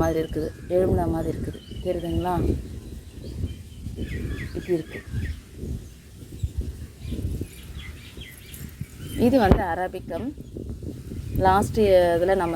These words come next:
சேல் கொடுத்துருந்தோம் எல்லாருக்குமே. இப்போ தி-, திருப்பி வீடியோஸ்லேயே காமிச்சிருக்கேன். ரெண்டாவது என்ன பூ வந்திருக்கு பாருங்க, எப்படி இருக்கு.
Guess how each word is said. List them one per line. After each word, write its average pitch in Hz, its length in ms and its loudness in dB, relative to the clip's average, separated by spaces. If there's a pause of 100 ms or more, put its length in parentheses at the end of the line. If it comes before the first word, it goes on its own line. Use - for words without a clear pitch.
(140)
சேல் 180 240 4
கொடுத்துருந்தோம் 165 600 -2 (760)
எல்லாருக்குமே. 202 440 8 (360)
இப்போ 202 160 2 (100)
தி-, 185 220 6
திருப்பி 220 240 2
வீடியோஸ்லேயே 220 440 2
காமிச்சிருக்கேன். 180 540 -2
ரெண்டாவது 180 360 4
என்ன 170 140 2 (160)
பூ 185 60 0 (100)
வந்திருக்கு 175 360 2 (120)
பாருங்க, 165 320 2
எப்படி 165 180 0
இருக்கு. 180 220 6